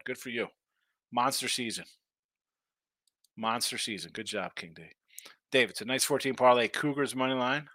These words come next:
And the smoo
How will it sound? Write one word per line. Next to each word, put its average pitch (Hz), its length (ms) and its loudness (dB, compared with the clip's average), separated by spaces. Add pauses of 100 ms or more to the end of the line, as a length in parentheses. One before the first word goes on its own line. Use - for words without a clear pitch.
(840)
And 107 400 -12 (280)
the 104 200 -18
smoo 135 1040 6